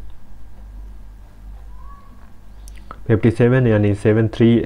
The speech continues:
यानी सिक्सटी फ़ोर हो गया इधर, और इधर सात घटा दिए तो पचास हो गया। अब इसका multiply किए तो सिक्सटी फ़ोर इंटू पचास और, अ, plus सात का स्क्वायर उनचास, यानी इसका multiply करेंगे तो ज़ीरो और ट्वेंटी और इसके बाद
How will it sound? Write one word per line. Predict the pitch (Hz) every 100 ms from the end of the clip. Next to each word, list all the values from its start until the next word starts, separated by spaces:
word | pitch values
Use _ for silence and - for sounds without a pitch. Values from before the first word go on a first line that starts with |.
| 104
यानी | 101 101
सिक्सटी | - 113 -
फ़ोर | 113 - 131
हो | 131
गया | 123
इधर, | 110 104 98
और | 95 104 104
इधर | 107
सात | 104 - 110 107
घटा | 107 98 107
दिए | 104
तो | 104
पचास | 107 104 120 120
हो | 117
गया। | 107 104 - - -
अब | 101
इसका | 101 113
multiply | 107 98 104 110 107
किए | 107 107
तो | 104
सिक्सटी | 98 101 -
फ़ोर | 104 - 120
इंटू | 117 98
पचास | 101 101 - 117 120 110 - - - -
और, | 98 92 92 - - - - - -
अ, | 107
plus | 107 101 95 - - - - -
सात | 110 101
का | - 98
स्क्वायर | - 104 95
उनचास, | 95 92 104 92 -
यानी | 101 98
इसका | 101 -
multiply | 104 101 104 107 104
करेंगे | 107 104 104
तो | 107 101 - - - - 98 - 143
ज़ीरो | 107 101 98 110 123 131 117
और | 98 98 95 - - - - - -
ट्वेंटी | 104 104 123 127
और | 107 101 98
इसके | 104 101 -
बाद | 101 98